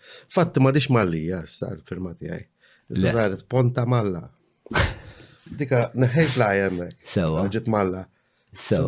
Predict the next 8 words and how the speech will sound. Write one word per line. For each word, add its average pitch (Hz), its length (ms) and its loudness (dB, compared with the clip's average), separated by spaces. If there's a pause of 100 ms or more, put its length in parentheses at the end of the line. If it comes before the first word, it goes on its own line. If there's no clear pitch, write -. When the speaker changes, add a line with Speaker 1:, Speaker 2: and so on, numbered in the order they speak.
(160)
Speaker 1:
U 127 180 2
għamilt 127 300 2
Ponta 123 340 0
fuq. 113 240 -6 (400)
<clears throat> 110 400 2
Allura 127 240 6
issa 120 300 4
qed, - 260 -4